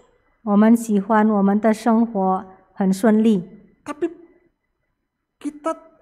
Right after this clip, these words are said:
Speaker 2: eh, ternyata dalam faktanya, masalah itu terus silih berganti menghadapi kita.
Speaker 1: 但是实际上，问题一直来到我们的生活上。
Speaker 2: Baik itu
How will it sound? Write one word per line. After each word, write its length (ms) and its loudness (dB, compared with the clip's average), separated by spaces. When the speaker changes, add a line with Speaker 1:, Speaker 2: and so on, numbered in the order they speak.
Speaker 2:
eh, 320 -8
ternyata 400 0
dalam 320 -2
faktanya, 720 -2
masalah 480 -4
itu 160 -6
terus 400 -2
silih 220 -2
berganti 420 0
menghadapi 480 -2
kita. 300 -8
Speaker 1:
但 280 0
是 360 0
实 280 -2
际 220 -2
上， 400 -2
问 280 4
题 300 2
一 180 0
直 220 2
来 320 0
到 200 2
我 200 2
们 560 2
的 200 2
生 280 2
活 160 -2
上。 360 -4
Speaker 2:
Baik 320 2
itu 100 -4